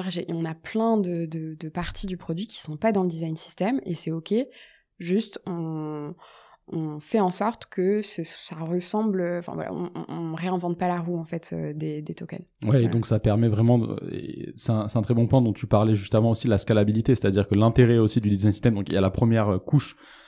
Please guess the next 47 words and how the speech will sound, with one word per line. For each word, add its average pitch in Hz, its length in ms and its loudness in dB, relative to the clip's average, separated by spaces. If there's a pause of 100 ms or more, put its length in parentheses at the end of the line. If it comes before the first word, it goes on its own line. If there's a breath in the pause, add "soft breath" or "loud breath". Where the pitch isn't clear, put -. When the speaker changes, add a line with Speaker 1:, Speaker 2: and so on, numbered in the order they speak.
(240 loud breath)
Speaker 2:
euh, 95 180 4
qui - 240 0
est 90 120 0
loin 117 220 4
d'être 113 160 4
simple, 117 180 2
mais 95 80 2
qui - 120 -2
est 101 40 4
l'homogénéité 117 600 8
globale 113 440 6
sur, 101 380 2
euh, 95 140 4
les 92 140 4
comportements 104 500 2
de 98 40 -2
ton 101 120 0
application, 98 500 0
donc 107 180 0
qui - 120 -4
permettent 107 320 4
d'aligner 107 320 6
tout 107 140 -2
le 113 40 2
monde 117 140 2
sur, 92 100 -2
voilà, 104 140 6
c'est 101 120 -4
comme 113 160 2
ça 110 120 0
que - 80 -8
ça 101 100 -2
se - 80 -12
Speaker 1:
Mm. - 40 -10
Speaker 2:
passe, 110 280 2
euh, 95 140 0
au 95 120 0
niveau 95 180 4
interaction, 98 480 2
et 92 60 0
cetera. 104 340 2
Et - 20 4
donc 95 160 0
ça, 123 180 4
ça 107 140 2
doit 95 180 4
être, - 160 -2